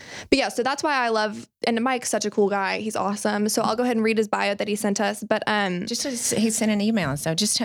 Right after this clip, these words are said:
Speaker 2: just read it real quickly.
Speaker 1: Yeah, absolutely. So he said, "One day in E-, I was in Ethiopia on a mission trip, and I was wearing a Live to Love t-shirt that my dad made for the outreach program I'm over.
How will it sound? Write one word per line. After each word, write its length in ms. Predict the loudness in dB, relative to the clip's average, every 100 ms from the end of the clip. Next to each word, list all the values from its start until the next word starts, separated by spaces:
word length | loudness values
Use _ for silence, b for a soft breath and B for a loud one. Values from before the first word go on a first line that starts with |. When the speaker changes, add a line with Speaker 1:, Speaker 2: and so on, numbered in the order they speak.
| -4
Speaker 2:
just 360 | 0 0 0 -2
read 240 | 0 2 0
it 160 | 0
real 100 | -4
quickly. 400 | -2 -4 0 0
Speaker 1:
Yeah, 120 | 2 2
absolutely. 440 | 0 0 2 2
So 200 | 2 2
he 80 | 2
said, 220 | 2 0
"One 260 | 2 0 0
day 160 | 2
in 100 | 0
E-, 140 | 0 -2
I 120 | -2
was 160 | 0 0
in 80 | 0
Ethiopia 640 | 0 0 0 0 0 0
on 160 | 0 0
a 40 |
mission 340 | 0 0 -2 -2
trip, 360 | -2 -4 -4 -2
and 100 | 0
I 60 |
was 160 | 0 0
wearing 280 | 0 0 2
a 280 | 2 2 0
Live 340 | 0 2 0 0
to 120 | 0
Love 380 | 2 0 -2 -4
t-shirt 500 | -2 0 0 0 0
that 60 | 0
my 120 | 0
dad 300 | 0 0 0
made 220 | 0 0
for 180 | 0 0
the 80 | 0
outreach 440 | 0 0 -4 -2
program 360 | -2 -2 -2 -2
I'm 140 | -4
over. 400 | -4 -4 -4 -6